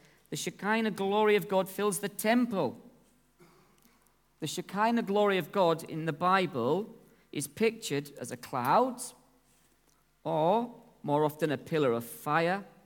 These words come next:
or more often still, an unapproachable light in which God exists eternally.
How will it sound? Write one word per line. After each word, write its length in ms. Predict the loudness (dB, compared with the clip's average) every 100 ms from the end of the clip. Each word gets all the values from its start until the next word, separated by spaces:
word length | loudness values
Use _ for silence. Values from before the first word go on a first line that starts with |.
| _ _ _ _ _
or 120 | -6
more 460 | -2 2 2 0 -2 -6
often 400 | -8 -8 -8 -6
still, 640 | -8 -4 0 0 0 -6 -14 _ _ _
an 260 | -6 -6 -4
unapproachable 1300 | -2 -2 -2 -6 -6 -8 -8 -2 -2 -2 -4 0 0 2
light 760 | 0 -2 -6 -14 _ -16 -16 -18 _ _ _ _ _ -8
in 220 | -2 0
which 560 | 0 -2 -6 -14 -14 -16 -14
God 400 | -4 -2 -2 -4 -10 -16 -20 _ _ _ _ _
exists 880 | -8 -6 -6 -6 -6 -14 -12 -12 -12 -14
eternally. 680 | -12 -4 -2 0 -2 -6